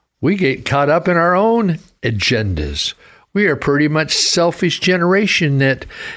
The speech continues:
needs to start spending more time with the Lord so we can understand his thoughts. The British actor and filmmaker Peter Ustinov says this,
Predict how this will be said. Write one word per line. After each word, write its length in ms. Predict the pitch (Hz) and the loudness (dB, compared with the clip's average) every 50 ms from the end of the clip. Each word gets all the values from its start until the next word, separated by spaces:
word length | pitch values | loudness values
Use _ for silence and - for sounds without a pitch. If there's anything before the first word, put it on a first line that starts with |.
| - - | -8 -2
needs 380 | 113 123 135 151 170 185 160 | 0 2 2 4 4 2 2
to 80 | - 160 | 0 -2
start 300 | 143 - - 175 170 151 | 0 0 2 2 2 2
spending 420 | - - - - 175 180 180 180 175 | -2 -4 0 0 0 2 2 2 2
more 200 | 170 175 185 175 | 2 2 2 0
time 280 | - - 180 180 180 | 0 0 0 0 2
with 120 | 185 180 - | 0 0 0
the 100 | 185 180 | 2 2
Lord 340 | 175 190 202 208 190 151 - | 2 4 4 2 2 2 2
so 100 | - 147 | 0 0
we 120 | 143 180 | 0 0
can 180 | 175 175 156 156 | 0 0 0 2
understand 640 | 160 165 151 151 165 - - 180 175 175 175 139 | 2 2 2 0 0 0 0 0 2 2 2 2
his 220 | 160 185 180 - | 0 0 0 -2
thoughts. 680 | - - - 202 226 269 247 - - - - - - - - _ _ _ _ _ _ _ _ _ - _ _ _ - - - - - - - _ _ _ - | -6 -2 -2 -2 0 0 -4 -6 -4 -4 -4 -4 -4 -6 -10 _ _ _ _ _ _ _ _ _ -20 _ _ _ -20 -20 -20 -20 -20 -20 -20 _ _ _ -6
The 80 | 107 | -4
British 560 | 101 101 123 135 135 123 113 101 - - 190 202 - _ - _ _ - | -2 0 0 2 2 2 2 2 0 -2 -2 -6 -12 _ -20 _ _ -4
actor 500 | 120 127 135 135 135 - - 110 104 101 | -2 0 0 -2 -2 -4 -2 -2 0 0
and 180 | 104 98 98 98 | 0 0 -2 -2
filmmaker 720 | - - 143 135 135 127 120 113 104 - - 92 98 95 | -2 0 0 0 2 2 0 0 0 0 0 -2 -2 -2
Peter 400 | - - 120 117 107 110 104 - - - - - - - | 0 0 0 2 2 0 -2 -4 -6 -16 -18 -14 -6 -2
Ustinov 560 | 127 131 131 - - 113 98 104 101 95 90 | 0 0 0 0 -2 -2 0 0 0 0 -2
says 320 | - - - 107 107 98 107 | 0 0 0 0 0 0 0
this, 380 | 123 117 101 92 - - - | 0 0 0 -2 -4 -4 -6